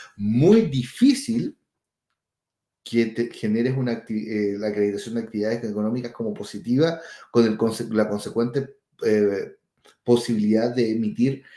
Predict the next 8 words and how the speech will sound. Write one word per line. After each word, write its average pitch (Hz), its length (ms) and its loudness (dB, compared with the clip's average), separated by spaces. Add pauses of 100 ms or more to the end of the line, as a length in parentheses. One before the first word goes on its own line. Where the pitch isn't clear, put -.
(240)
facturas. - 800 -8 (300)
Por 117 180 4
tanto, 151 400 2
¿cuál 117 200 4
es 139 100 2
el 151 140 0
consejo 156 480 0
ahí? 180 420 2